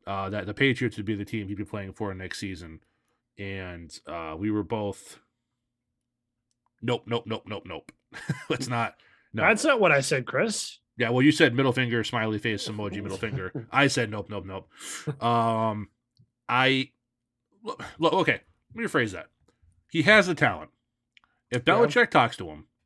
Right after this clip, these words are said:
Speaker 2: and he
Speaker 1: Yep.
Speaker 2: determines he can get the most out of this guy,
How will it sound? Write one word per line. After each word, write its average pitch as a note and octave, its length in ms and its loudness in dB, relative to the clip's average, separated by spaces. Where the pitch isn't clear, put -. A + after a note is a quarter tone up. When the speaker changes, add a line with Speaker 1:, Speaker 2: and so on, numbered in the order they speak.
Speaker 2:
and G#2 140 -12
he E3+ 80 -2
Speaker 1:
Yep. B2 100 0
Speaker 2:
determines A2+ 440 0
he B2+ 80 -2
can - 80 -8
get - 120 0
the B2+ 60 -4
most A#2+ 240 0
out A2+ 120 0
of F#2 60 -8
this E2+ 140 -12
guy, D2+ 260 -12